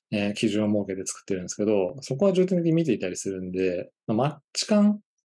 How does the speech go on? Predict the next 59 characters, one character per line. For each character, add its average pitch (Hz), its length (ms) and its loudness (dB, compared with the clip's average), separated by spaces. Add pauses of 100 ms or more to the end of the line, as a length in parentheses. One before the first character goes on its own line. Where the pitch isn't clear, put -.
(500)
ま 127 100 2
あ、 - 20 4
お - 40 2
互 160 360 2
い、 135 80 -8
あ 131 80 -4
の、 127 80 0
合 120 80 2
わ 143 120 2
な 101 80 -2
い - 40 -8
と - 80 -14
不 - 80 -20
幸 110 180 -2
み 92 80 -8
た 95 100 -10
い 90 40 -12
な 90 140 -16 (600)
こ 156 80 2
ろ - 20 2
は - 60 0
結 104 160 -4
構 98 120 2
あ 95 40 0
る 95 60 -6
と 95 100 -8
思 95 180 -10
う - 20 -12
ん 92 80 -10
で、 92 400 -2
ま 104 60 -6
あ、 - 20 -4
そ 151 100 -2
の 143 60 2
マ 127 100 2
ッ 139 40 -4
チ - 160 -6
感 190 100 4
を 190 40 4
か 202 60 2
な 123 80 2
り 98 60 2
大 98 160 0
事 98 80 -6
に 95 60 -6
し - 60 -14
て 101 80 -4
る 95 60 -4
っ - 20 -16
て 170 100 -4
い - 20 2
う - 0 -
の 135 60 2
は 92 60 0
あ - 20 -2
り 92 80 -6
ま 98 100 -10
す - 140 -10
ね。 92 160 -10